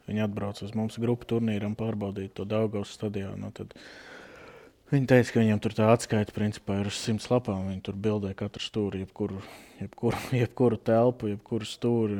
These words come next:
un, ā, nu, viņi teica, ka mēs aizbrauksim un mūs tur par katru, par katru sīkumu ņems priekšā reāli.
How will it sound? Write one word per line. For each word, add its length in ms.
un, 160
ā, 240
nu, 160
viņi 140
teica, 320
ka 100
mēs 720
aizbrauksim 680
un 120
mūs 180
tur 120
par 160
katru, 360
par 120
katru 280
sīkumu 460
ņems 260
priekšā 480
reāli. 320